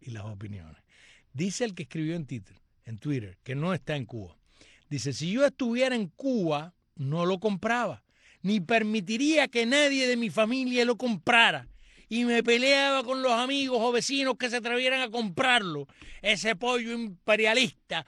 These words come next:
gusano, mercenario, no lo queremos,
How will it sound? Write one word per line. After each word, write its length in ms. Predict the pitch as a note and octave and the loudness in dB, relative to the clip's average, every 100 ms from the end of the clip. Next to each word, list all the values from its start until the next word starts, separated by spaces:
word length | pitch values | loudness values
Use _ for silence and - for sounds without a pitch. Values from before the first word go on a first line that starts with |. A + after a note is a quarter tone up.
| _ _ | _ _
gusano, 640 | - G#3+ - C#4+ A#3+ F#3+ C#3+ _ | -8 -2 4 4 4 -2 -8 _
mercenario, 880 | F3 A#3 F#3+ - G#3 B3+ A#3+ F#3+ E3+ - _ | 0 0 0 -4 2 4 4 2 -4 -8 _
no 260 | F3 C4+ B3 | 2 4 4
lo 120 | G3 | 2
queremos, 600 | C#3+ D#3 E3 D#3 C#3 C3 | -2 -2 -2 -2 -6 -12